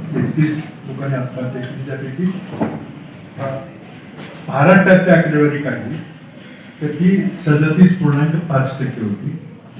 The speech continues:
आणि दोन हजार बावीस ची आकडेवारी काढली तर ती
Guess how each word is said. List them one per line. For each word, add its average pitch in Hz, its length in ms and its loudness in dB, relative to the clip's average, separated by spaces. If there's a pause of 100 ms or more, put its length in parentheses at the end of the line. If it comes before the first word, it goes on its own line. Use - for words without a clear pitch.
(920)
आणि 156 340 4 (1000)
दोन 156 140 2
हजार 165 160 6
बावीस 156 500 4
ची 170 60 2
आकडेवारी 143 480 2
काढली 120 380 -6 (2500)
तर 156 60 -4
ती 180 540 4